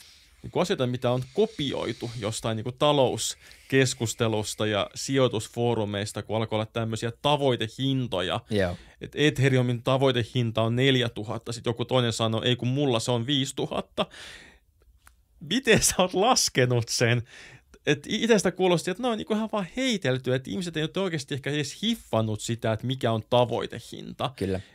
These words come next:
Speaker 1: Sen pitäisi katsoa siitä, että mikä on se palvelu, mitä Ethereum tuottaa, mikä on i-, ö, yritysten halu maksaa siitä palvelusta, mikä on se kyky tuottaa s-, ni-,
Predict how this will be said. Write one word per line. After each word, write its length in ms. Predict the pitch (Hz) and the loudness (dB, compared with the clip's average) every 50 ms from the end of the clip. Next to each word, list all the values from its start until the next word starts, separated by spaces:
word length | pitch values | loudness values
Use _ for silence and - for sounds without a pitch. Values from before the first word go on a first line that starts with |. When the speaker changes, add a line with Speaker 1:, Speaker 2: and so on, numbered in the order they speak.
| _ _ _ _ - | _ _ _ _ -12
Speaker 1:
Sen 260 | - - 156 165 165 | -6 -2 -2 -2 0
pitäisi 260 | 160 151 156 156 - | 2 2 0 0 0
katsoa 340 | - 170 175 - - 131 139 | 0 -2 -2 -2 -2 -2 -2
siitä, 440 | - - 180 180 170 151 - 127 120 | -2 -2 -2 -2 -2 -2 0 -2 -2
että 140 | 127 131 143 | -2 -2 -4
mikä 220 | 160 160 - 147 | -4 -2 0 0
on 60 | 139 | 0
se 100 | 131 - - - | -2 -4 -6 -2
palvelu, 460 | - 196 208 202 175 127 120 110 113 | 0 2 4 4 4 4 2 0 0
mitä 260 | 110 113 113 117 113 120 | -2 -2 -2 0 0 0
Ethereum 520 | 131 123 - 120 117 117 113 113 - 127 - - - - | 0 -2 -2 -4 -4 -2 -4 -6 -6 -10 -14 -18 -8 -2
tuottaa, 680 | 151 151 143 123 113 - _ _ - 113 113 - 139 139 - - - - - - - | 0 2 2 2 2 0 _ _ -6 -4 -2 -2 -4 -4 -8 -18 -20 -20 -20 -14 -10
mikä 260 | - 147 147 139 127 | -10 -8 -4 0 0
on 140 | 127 131 131 131 - 160 | 2 2 0 -2 -4 -2
i-, 220 | 170 170 147 - | 0 0 2 2
ö, 380 | 98 131 127 123 123 120 117 - - | 2 0 0 0 0 -2 -4 -4 0
yritysten 840 | - 175 185 196 170 131 127 123 113 - - - 127 127 127 127 117 - _ _ _ _ _ _ _ _ _ _ - | 2 2 4 4 4 2 2 0 0 0 0 0 2 2 2 0 -4 -6 _ _ _ _ _ _ _ _ _ _ -8
halu 380 | - - 156 175 170 151 131 117 | -2 2 2 4 4 4 2 2
maksaa 520 | 113 117 120 120 - - - 190 180 175 | 0 0 -2 -4 -4 -4 -2 -2 -2 -2
siitä 320 | - - - 190 - 190 | -2 -4 -6 -6 -6 -6
palvelusta, 800 | 175 - - 180 185 180 160 170 165 160 160 156 - - - 127 | -6 -2 0 0 2 2 2 0 0 0 -2 -4 -4 -4 -4 -4
mikä 320 | 123 135 147 - 156 131 | -4 -4 -4 -2 0 0
on 100 | 123 120 | 0 0
se 100 | 110 131 | 0 -2
kyky 360 | - - 143 147 147 - 135 120 | -4 -4 -4 -4 -2 -2 -2 -2
tuottaa 640 | - - 170 170 156 135 - _ - 117 117 117 | 0 2 2 4 2 2 0 _ 0 0 0 0
s-, 120 | 110 - | -2 -4
ni-, 180 | 123 120 110 - | -4 -4 -6 -6